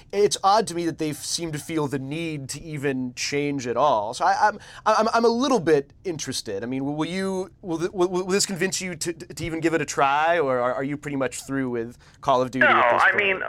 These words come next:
Speaker 2: th-, th-, there's no novelty here that makes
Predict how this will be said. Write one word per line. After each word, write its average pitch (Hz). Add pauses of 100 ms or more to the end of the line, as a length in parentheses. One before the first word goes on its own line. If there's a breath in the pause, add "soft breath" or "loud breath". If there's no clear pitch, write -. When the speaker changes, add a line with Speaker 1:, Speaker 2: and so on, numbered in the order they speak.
(140)
Speaker 2:
th-, -
th-, -
there's 196
no 220
novelty 156 (140)
here 101 (460 loud breath)
that 127
makes 127